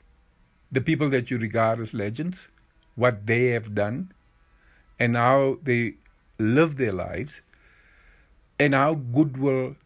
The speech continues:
tend to lead the way for them. Whatever they touch turns into gold, because they have created a good life based on good values, a legacy life.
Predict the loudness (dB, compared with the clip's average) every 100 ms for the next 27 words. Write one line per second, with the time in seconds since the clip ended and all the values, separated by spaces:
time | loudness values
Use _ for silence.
0 | -4 -2 -2 -2 -2 0 0 0 0 0
1 | -2 -4 -12 _ _ -2 0 2 2 2
2 | -2 -10 _ -2 0 0 -2 -8 -10 _
3 | _ _ _ _ _ _ _ _ _ -2
4 | 0 2 2 2 0 0 -2 -2 -2 0
5 | -2 -4 -4 -4 -4 2 2 2 -2 -12
6 | _ _ _ _ -4 0 2 2 0 2
7 | 2 2 0 -2 -6 -2 0 0 -2 -6
8 | -4 -2 -2 -4 -8 _ _ _ _ _
9 | _ _ _ -4 -2 0 2 2 0 -4
10 | -12 -20 _ _ _ _ _ -8 0 0
11 | 0 -4 -4 -6 -4 -4 -4 -4 -8 -12
12 | -20 -20 -20 -20 _ _ _ _ _ -2
13 | 0 0 0 -2 -4 -6 -8 -12 -20